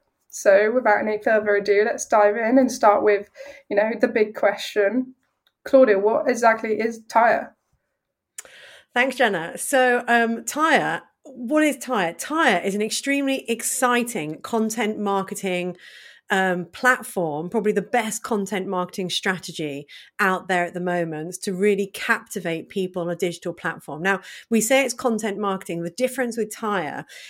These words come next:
Speaker 2: is it's not just a marketing activity. And in fact, if people think it's just a marketing activity, it will not work. This is a business transformational activity because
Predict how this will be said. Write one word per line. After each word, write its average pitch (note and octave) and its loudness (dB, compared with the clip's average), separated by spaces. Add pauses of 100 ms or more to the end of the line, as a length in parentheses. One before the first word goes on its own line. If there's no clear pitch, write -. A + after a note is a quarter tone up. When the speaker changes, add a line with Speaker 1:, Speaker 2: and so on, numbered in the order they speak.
(120)
Speaker 2:
is G#3+ 6
it's - -4
not A#3 2 (120)
just G#3 0
a G#3 -4
marketing F#3+ -2
activity. E3+ -10
And D#3+ -6
in E3+ -6
fact, G#3 -2
if G#3 -10
people A3+ -4
think B3+ -4
it's A#3+ -6
just A3+ -6
a G#3+ -2
marketing G#3+ -2
activity, F#3+ -4 (480)
it G#3 2
will F#3+ 2
not F#3 -2
work. D#3+ -4 (220)
This A#3 0
is A#3+ -2
a A3+ 2
business A3 0
transformational G3+ -2
activity F3+ -6
because G3 -2